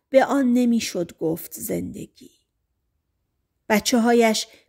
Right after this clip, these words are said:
بیش از ظرفیت سن و سالشان غصه خوردند. خواست از زن و بچه و کارم بگویم.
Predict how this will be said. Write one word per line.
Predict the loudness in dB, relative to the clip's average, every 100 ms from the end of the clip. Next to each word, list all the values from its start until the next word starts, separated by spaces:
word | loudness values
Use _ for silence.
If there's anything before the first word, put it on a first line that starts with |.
| _
بیش | 0 0 0 -2
از | -2 -2 -2
ظرفیت | 0 0 0 -6 -8 -2 0 -2 -4
سن | -4 -2 -2 -2
و | -2
سالشان | -4 -2 0 0 -2 -6 -10 -10 -12 _ _ _ _ -12
غصه | -10 -8 -8
خوردند. | -10 -10 -12 -14 -18 -20 _ _ _ _ _ _ _ _ _ _ _ _ _ _ _ _ _ _ _ _ _ _ _ _
خواست | -8 2 4 4 0
از | -2 -2 0
زن | 0 2
و | 0
بچه | 0 -2 -4 -4
و | -2 -2
کارم | -4 -6 -2 -2 -4 -8
بگویم. | -12 -14 -16 -16